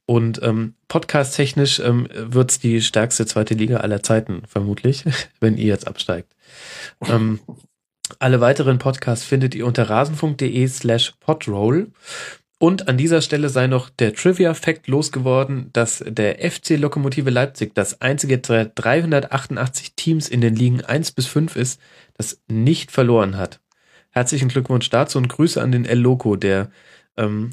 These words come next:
auf diesen Fact mehrfach hingewiesen hat und deswegen wollte ich ihn jetzt dann auch, ähm, loswerden. Fangt damit irgendwas an bei euren Fußballstammtischen, die ihr da so habt.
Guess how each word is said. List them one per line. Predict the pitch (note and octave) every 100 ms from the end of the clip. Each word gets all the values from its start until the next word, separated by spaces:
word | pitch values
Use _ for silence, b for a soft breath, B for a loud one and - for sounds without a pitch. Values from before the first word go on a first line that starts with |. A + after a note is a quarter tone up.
| -
auf | - B2+
diesen | C3+ B2+
Fact | C3+ B2+ B2
mehrfach | B2+ D3 C#3+ D3
hingewiesen | C#3 A#2 G#2 G#2+ G#2+
hat | C#3+ -
und | A2 G#2+ - -
deswegen | G#2+ G#2+ G2+ G2+
wollte | A2+ B2+
ich | B2+
ihn | G#2+
jetzt | G2+ - -
dann | C3
auch, | B2+ - - _ _ _ _ _ -
ähm, | G#2 G2+ - _ _
loswerden. | G#2+ G#2+ - F2+ F2 E2 _ _ -
Fangt | G#2+ D3 F3 D#3
damit | C3 A#2+
irgendwas | C3 B2+ A2
an | G#2 G2+
bei |
euren | F2+ F#2+ F#2 F#2 -
Fußballstammtischen, | _ - - F2+ - F#2 F#2 F#2+ F#2 F2 -
die | F#2
ihr | F2
da | F2
so | F2+
habt. | F#2 -